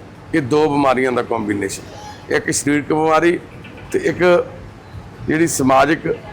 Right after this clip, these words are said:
ਮਾਨਸਿਕ ਤੇ ਸਾਡੀ ਜੇਬ ਦੀ ਬਿਮਾਰੀ ਹੈ, ਜਿਹਨੂੰ ਅਸੀਂ ਗਰੀਬੀ ਕਹਿੰਦੇ ਹਾਂ। ਅਰਦਾਸ ਕਰਿਓ,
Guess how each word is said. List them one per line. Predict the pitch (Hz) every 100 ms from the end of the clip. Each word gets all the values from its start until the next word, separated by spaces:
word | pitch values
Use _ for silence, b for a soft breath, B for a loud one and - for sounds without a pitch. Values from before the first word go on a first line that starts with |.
| -
ਮਾਨਸਿਕ | 131 131 139 123 151 156 - - - -
ਤੇ | 165
ਸਾਡੀ | 135 151 143 156
ਜੇਬ | 113 131 165 180
ਦੀ | 180
ਬਿਮਾਰੀ | 160 143 131 139
ਹੈ, | 135
ਜਿਹਨੂੰ | 147 165
ਅਸੀਂ | 135 156 170 - - - - - 123
ਗਰੀਬੀ | 143 127 131
ਕਹਿੰਦੇ | 98 95 101
ਹਾਂ। | - - - - - - - - -
ਅਰਦਾਸ | 123 127 127 -
ਕਰਿਓ, | 143 135 151 156